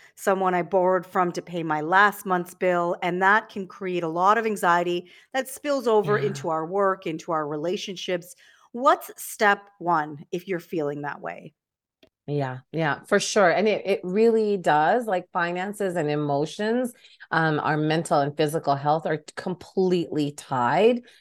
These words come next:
Speaker 2: So step number one is just to acknowledge it within yourself, even just to sort of stop and go, "Whoa,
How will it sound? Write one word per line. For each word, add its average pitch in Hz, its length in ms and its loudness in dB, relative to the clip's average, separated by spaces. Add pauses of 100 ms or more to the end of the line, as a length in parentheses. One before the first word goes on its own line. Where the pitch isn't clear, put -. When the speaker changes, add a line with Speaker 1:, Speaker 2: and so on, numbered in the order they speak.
(120)
Speaker 2:
So 196 420 4
step 247 460 0
number 220 200 4
one 190 280 2
is 180 220 -6
just 226 360 -4
to 226 240 0
acknowledge 180 720 2
it 175 140 0
within 160 380 0
yourself, 147 380 0
even 165 300 -2
just 170 240 -4
to 175 80 -10
sort 170 180 -4
of 165 120 2
stop 151 400 2
and 151 120 0
go, 147 200 2
"Whoa, 156 400 4